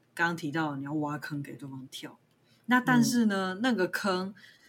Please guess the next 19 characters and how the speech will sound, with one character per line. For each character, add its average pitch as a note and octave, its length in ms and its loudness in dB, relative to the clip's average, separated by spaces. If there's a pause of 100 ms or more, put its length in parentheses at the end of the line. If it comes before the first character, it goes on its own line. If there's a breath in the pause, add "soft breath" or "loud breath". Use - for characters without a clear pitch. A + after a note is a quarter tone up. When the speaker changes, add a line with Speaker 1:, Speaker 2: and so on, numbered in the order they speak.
Speaker 1:
是 - 240 -4
要 G#3 160 4
跟 F3+ 280 -2
职 D3 200 -4
务 D#3+ 140 0
相 C#3 240 -8
关 C3+ 260 -12
的。 - 100 -18 (440)
Speaker 2:
嗯。 D3+ 280 -6 (680)
Speaker 1:
不 B3+ 100 4
然 E3 460 4
他 A3+ 180 2
可 F#3 140 -4
能 D3+ 120 -2
不 D#3+ 140 0
会 E3 100 4
catch C#3+ 360 -4
到 D3 180 -4
你， B2+ 100 -12